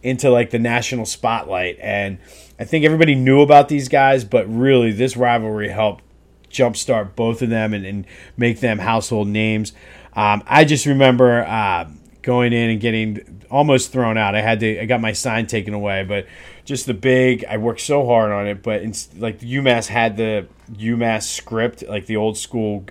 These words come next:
uh, what are they, the game hats? Um, and everybody used to cross off the M and it said U S. So I walked into the Liacouras Center with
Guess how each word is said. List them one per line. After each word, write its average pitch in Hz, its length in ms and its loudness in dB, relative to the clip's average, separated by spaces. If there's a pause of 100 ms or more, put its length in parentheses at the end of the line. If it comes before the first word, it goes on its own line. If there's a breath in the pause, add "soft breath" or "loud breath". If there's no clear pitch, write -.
uh, 90 260 -4
what 110 240 -14
are 98 80 -10
they, 95 140 -10
the 95 80 -12
game 110 380 -8
hats? 113 460 -6 (500 loud breath)
Um, 95 400 -4
and 135 120 -4
everybody 143 260 2
used 131 160 0
to 117 80 -8
cross 120 420 -2
off 117 200 -2
the 113 160 -2
M 107 180 -2
and 101 100 -6
it 95 100 -10
said 101 220 -8
U 113 240 0
S. 98 320 -2
So 107 220 -4
I 113 140 -2
walked 110 520 0
into 123 240 -4
the 110 60 -4
Liacouras 110 520 -2
Center 104 340 -6
with 101 320 -4